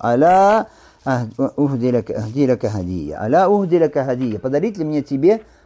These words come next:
подарок? Подарить ли мне тебе подарок? Аля ухди лака хадия. Подарить ли мне тебе подарок?» Хараджа алейна Расулуллахи саллаллаху алейхи вассалям. Вышел к нам посланник Аллаха саллаллаху алейхи вассалям. Факульна, и мы сказали:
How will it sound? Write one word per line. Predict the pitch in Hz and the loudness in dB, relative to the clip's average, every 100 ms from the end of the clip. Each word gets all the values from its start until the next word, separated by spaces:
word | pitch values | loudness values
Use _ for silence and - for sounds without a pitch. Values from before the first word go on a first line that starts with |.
| _ | _
подарок? | - 135 135 123 82 - - _ _ _ - | -2 0 2 0 0 -8 -16 _ _ _ -6
Подарить | 113 135 214 | -2 0 0
ли | 170 | -2
мне | 131 123 | -2 -4
тебе | - 120 185 | -6 -4 -4
подарок? | 147 123 123 90 67 - _ _ | -2 -2 -2 -4 -8 -16 _ _
Аля | 123 160 190 | -2 2 2
ухди | 156 190 147 135 143 | 4 2 0 0 0
лака | 131 135 | 0 -2
хадия. | 120 117 117 101 82 | -2 -2 -4 -6 -8
Подарить | 82 120 139 190 | -6 -2 -2 -2
ли | 147 | -2
мне | 139 110 | -4 -4
тебе | 120 147 | -4 -4
подарок?» | 113 85 78 _ _ _ | -4 -8 -12 _ _ _
Хараджа | _ 185 233 180 170 | _ 0 2 2 2
алейна | 170 202 185 | 2 2 2
Расулуллахи | 165 180 170 165 170 156 | 0 0 0 2 2 2
саллаллаху | 180 165 156 151 165 165 | 0 0 2 2 2 2
алейхи | 143 139 131 | 2 0 -2
вассалям. | 113 110 87 82 120 | -4 -8 -8 -8 -2
Вышел | 214 180 | -2 -2
к | 151 | -4
нам | 160 | -4
посланник | 143 131 156 147 139 | -2 -2 -2 -2 0
Аллаха | 135 156 143 127 | 0 2 0 0
саллаллаху | 139 131 139 131 | -4 -2 -2 -2
алейхи | 117 110 | -2 -4
вассалям. | - 87 85 | -8 -10 -10
Факульна, | 87 156 214 196 160 139 | -4 -4 0 2 2 0
и | |
мы | 160 | -2
сказали: | 156 156 147 160 98 | -4 -4 0 2 2